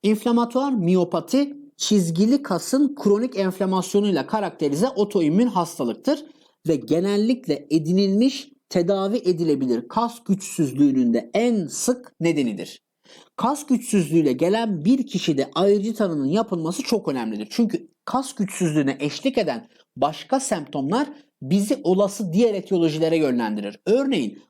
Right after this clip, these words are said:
kas güçsüzlüğüne eşlik eden atrofi ve fasikülasyonların varlığı temelde A L S'yi düşündürür. Egzersizle artan kas güçsüzlüğü varsa miastenia graves'e eşlik eder.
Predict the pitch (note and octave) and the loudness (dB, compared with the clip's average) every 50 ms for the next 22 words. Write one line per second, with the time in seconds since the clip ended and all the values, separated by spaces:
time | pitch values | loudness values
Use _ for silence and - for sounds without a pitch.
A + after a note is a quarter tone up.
0 | _ _ - A3+ B3 D4 C#4+ - - A3+ G3 - - G3 F3+ D#3 D#3+ D3 C3+ C3 | _ _ -4 -2 -2 -2 -2 0 0 0 0 0 -2 0 2 2 2 2 2 -2
1 | - - F#3 F#3 - - - C4+ C4 A#3+ G3+ E3+ D3 - - - D3 D#3 D#3 - | 0 0 0 0 0 -2 -2 0 0 0 0 -2 -4 -6 -6 -6 -6 -6 -6 0
2 | - G3 F#3 F#3+ G#3 G3 - D#3+ - - F3+ F3 - - - - F#3+ F#3+ F3 - | 0 0 2 2 2 2 2 0 0 -2 -2 -2 -2 -4 -2 0 0 0 -2 -2
3 | - - F#3+ F3+ F3+ F#3 G#3 B3+ B3 G#3+ F3 D#3 D3 C3+ C3 C#3 F#3 B3+ D4+ D4 | -2 -2 0 0 0 0 2 2 2 4 2 2 2 0 2 2 2 2 2 0
4 | D4 - C#4+ - _ _ _ _ - G#3 G3+ F#3+ F3+ D#3+ D#3+ F3 - - D3+ D3 | -4 -14 -20 -20 _ _ _ _ -4 -2 -2 0 -2 -2 -2 -2 -2 -2 0 0
5 | D3 C#3+ D3 C#3+ C#3 C#3 - D3+ C#3+ C#3+ C3 A#2+ - - A2+ G#2 G2 G#2 C#3+ G#3 | 0 2 2 0 0 0 2 4 4 4 4 0 -6 -4 -4 -2 0 2 2 2
6 | C#4 C4+ - - _ _ _ _ _ _ _ _ _ - F3 F#3 E3+ D#3 D#3 G3+ | 2 0 -6 -18 _ _ _ _ _ _ _ _ _ 0 0 0 0 0 -2 -2
7 | G3+ G3+ G3 G3+ - D4+ B3+ G3+ E3+ D#3 - - D3 D#3 E3 E3 D#3+ - - C4 | -2 -2 -6 -2 0 2 2 2 0 -2 -2 -2 0 0 0 0 -2 -2 -2 0
8 | C#4 C4+ B3+ G#3+ - G#3 F#3 E3 - - - D#3+ - - - D#3+ D3 C3 A#2+ C3 | 0 0 -2 -2 -2 -4 -4 -4 -6 -8 -8 -8 -8 -4 -2 -2 -2 0 2 2
9 | B2 B2 E3 G3 F#3+ D#3 C3+ - - A#3 C4 C#4 C#4 - - - - _ _ _ | 4 4 4 2 0 -2 -4 -2 -2 0 0 0 -2 -6 -16 -20 -20 _ _ _
10 | C#3 C#3 D3+ F3 F3+ F3+ E3+ - - - A3 A3+ G#3+ G#3 F#3+ C#3 A#2+ C#3+ E3 G3 | -2 0 0 2 0 0 -2 -2 -2 0 2 2 2 0 0 0 0 0 2 2
11 | G#3 G3 E3 - - B2+ A2 - - - A2+ - - G#2+ G#2+ D#3+ A3 C4 - | 0 -2 -4 -6 -6 -8 -6 -8 -8 -12 -12 -8 -6 -4 -2 -2 -2 -4 -8